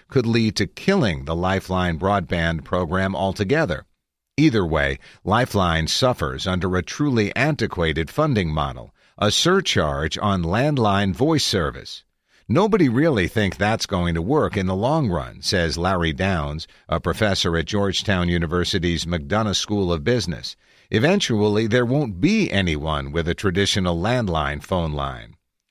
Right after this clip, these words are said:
But the alternative, taxing broadband itself, is politically untenable.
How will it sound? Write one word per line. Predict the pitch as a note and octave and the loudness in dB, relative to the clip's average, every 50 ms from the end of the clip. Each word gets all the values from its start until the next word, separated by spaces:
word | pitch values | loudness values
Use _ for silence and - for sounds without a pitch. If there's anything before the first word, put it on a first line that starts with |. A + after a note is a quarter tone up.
| _ _ | _ _
But | - C3 B2 | 2 2 2
the | - B2 A2+ A2 | 4 4 4 4
alternative, | G2 G2+ G2 - - F#3 G#3+ G3 B2 E2+ E2 D#2+ F2 G#2 - - - - _ _ | 4 2 2 0 2 2 2 2 2 2 2 0 0 -2 -6 -12 -20 -20 _ _
taxing | - - C#3+ C#3 C#3 - - - A#2 G#2 F#2+ F2 | -2 0 0 0 0 0 0 0 0 0 0 0
broadband | E2 F#2 G2 A#2+ B2+ G#2 D#2 G2 F2+ F2 E2+ D#2+ | 0 0 0 0 0 0 0 0 0 0 0 0
itself, | D#2 E2 D#2 - - B2+ A2+ F#2+ D#2+ D2+ D#2+ - | 0 0 -2 0 0 0 0 0 0 -2 -4 -4
is | - G#2 G#2 G2 - - | -2 -2 -2 -2 -2 -2
politically | - B2+ A#2+ C#3 E3+ F3+ D#3 A2 - G#2+ G#2+ A2 G#2 | 0 0 0 2 0 0 -2 -2 -2 0 -2 0 0
untenable. | - A2+ A#2 A#2 - - D#3+ E3 D#3+ G#2+ D2+ C#2 - - | 0 -2 -2 -2 0 0 0 0 0 -2 -4 -6 -8 -12